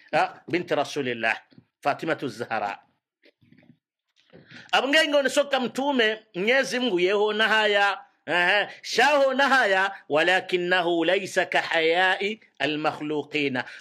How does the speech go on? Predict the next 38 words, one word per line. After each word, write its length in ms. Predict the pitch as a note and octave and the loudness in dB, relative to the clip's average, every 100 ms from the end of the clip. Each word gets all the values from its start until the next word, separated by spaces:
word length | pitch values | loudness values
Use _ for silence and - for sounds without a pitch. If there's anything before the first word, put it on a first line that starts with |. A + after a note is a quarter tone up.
| - | -4
Ho 220 | D3 D3 | -2 0
na 140 | E3+ | 0
haya 280 | F3+ F#3+ F3 | 0 0 2
ha 120 | D#3+ | 0
Mungu 240 | D#3+ F#3 E3 | -4 -4 -2
ha 140 | C#3 | -2
matsido 440 | C#3+ D3+ - D#3 C#3 | -2 -4 -4 -4 -4
ho 160 | D3 | -4
na 120 | C#3+ C3+ | -4 -4
haya 260 | C3+ C#3+ | -4 -2
hatu, 340 | C3+ B2 C3 C#3 | -2 -4 -4 -4
ah, 200 | D3 C3+ | -4 -4
ah. 120 | A#2 - - | -8 -10 -12
Laysa 360 | A#2+ A3 D4+ F3 | -4 -4 -2 -4
kamithlihi 680 | E3+ D3+ D3+ D#3 C#3+ C#3+ C3+ | -2 -2 -4 -6 -4 -4 -4
shay'un 520 | C#3+ C3+ C3+ B2+ B2+ - - | -4 -4 -4 -6 -8 -14 -10
wa 120 | B2+ | -6
huwa 180 | C3+ C3+ | -4 -2
as-sami'ul 640 | B2+ - A#2 C#3 E3 C#3+ C3 | -4 -6 -8 -4 -4 -4 -4
basir. 420 | C3+ - F#3 E3+ - - | -6 -2 -2 -4 -8 -16
Mungu 220 | D3+ C#3+ | -8 -4
ye 140 | D#3+ E3 | -2 -2
kafana 400 | E3+ D3+ D3 C3+ | -4 -4 -4 -4
na 120 | C3 | -6
hindu, 380 | B2+ D#3+ E3 E3 - - | -6 -6 -6 -10 -14 -4
na 120 | C3 | -2
ye 160 | C#3 | 0
huona, 460 | C#3+ D3 C3+ C#3+ C#3+ | -2 -4 -4 -2 -2
ye 160 | D3 D#3+ | -2 -2
huishia, 380 | D3 B2 C#3 D3 | -4 -10 -4 -2
ye 100 | F#3 | -2
huonaje? 600 | E3+ D#3 E3+ F3 D3 A#2 - - | -2 -2 -2 -2 -6 -8 -14 -8
Ah, 220 | C3 F3 D#3 | -2 0 0
ah, 240 | D#3 E3 - | -2 -2 -10
ye 140 | C3 F#3+ | -4 0
huishiaje? 580 | F3+ F3 E3 F3 C#3 E3 | 0 -2 0 -2 0 0
Ah, 160 | F#3 D3+ | 0 2
ah, 260 | D#3 D#3 | 0 -2